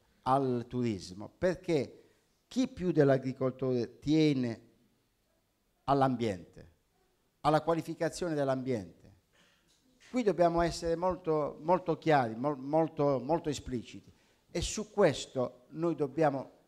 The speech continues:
non lavorare, dobbiamo produrre, dobbiamo dare delle risposte concrete, e su questo io, il mio impegno è totale, ma è totale perché mi gioco tutta la partita su questo territorio e su quello di Taranto,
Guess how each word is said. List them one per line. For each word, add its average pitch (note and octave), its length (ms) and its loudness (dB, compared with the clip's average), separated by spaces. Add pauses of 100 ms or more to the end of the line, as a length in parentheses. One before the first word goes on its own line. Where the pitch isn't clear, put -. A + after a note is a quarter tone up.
(100)
non E3 240 -6
lavorare, G2+ 580 -6 (260)
dobbiamo D#3 360 -4
produrre, C3+ 720 -4
dobbiamo D3 320 -2
dare C#3+ 160 0
delle C#3+ 220 -4
risposte C3+ 540 -10
concrete, A#2+ 680 -8 (300)
e D#3 80 -10
su G#3 220 -8
questo C#3+ 500 -4
io, D3 300 -6
il C3+ 100 -8
mio D#3 100 0
impegno G#2+ 560 -2
è D3+ 160 -8
totale, A2+ 560 -6 (360)
ma D#3+ 140 0
è F3+ 100 0
totale D#3+ 400 2
perché D3 260 -6
mi D3+ 160 -4
gioco E3 300 -4
tutta F#3 240 -2
la D3+ 100 6
partita C3 520 -4
su A3+ 380 2
questo D3 600 0 (420)
territorio C3 840 0
e C3+ 100 -18
su - 180 -18
quello D3 240 0
di C3 100 -8
Taranto, E2+ 500 -14